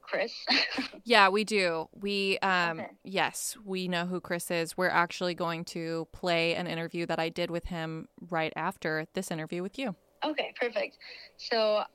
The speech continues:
Speaker 1: I spoke with Chris, and I told him the story because Chris specializes in studying, you know, the history of magic and so on. And, um, he asked me, he said, "Oh, are you an only child?" And that literally, like,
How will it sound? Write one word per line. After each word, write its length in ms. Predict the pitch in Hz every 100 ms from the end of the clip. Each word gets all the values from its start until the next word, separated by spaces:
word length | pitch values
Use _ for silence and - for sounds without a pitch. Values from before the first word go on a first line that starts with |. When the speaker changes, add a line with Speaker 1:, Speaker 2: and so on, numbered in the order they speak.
| _ 208
Speaker 1:
I 440 | 202 196 196 196
spoke 280 | 202 233 262 330
with 120 | 302
Chris, 400 | - 220 220 233 - -
and 280 | 202 196 196
I 40 |
told 220 | 196 247 269
him 100 | 254
the 120 | 202
story 560 | - 254 226 175 - -
because 400 | 196 196 185 - - _
Chris 420 | - 208 202 - -
specializes 800 | - 208 202 208 180 180 180 180
in 100 | 180
studying, 540 | - 180 185 185 180
you 60 | 175
know, 120 | 170
the 80 | 170
history 520 | 175 196 - 180 175
of 160 | 170 170
magic 680 | 208 233 233 220 214 214 -
and 260 | 170 170 170
so 220 | - 180
on. 300 | 180 214 285 - - - - - - - _
And, 460 | 233 214 208 208 214
um, 340 | 202 196 196
he 340 | 196 - 254 269
asked 280 | 254 320 -
me, 320 | 175 175 196 _ _
he 160 | -
said, 260 | 220 214 196
"Oh, 180 | 269 277
are 160 | 196 190
you 180 | 196 202
an 80 | -
only 160 | 170 175
child?" 480 | - 277 247 - - _ _ _ _ _
And 180 | 214 214
that 200 | 247 277
literally, 540 | 233 240 240 240 240
like, 340 | 226 185 -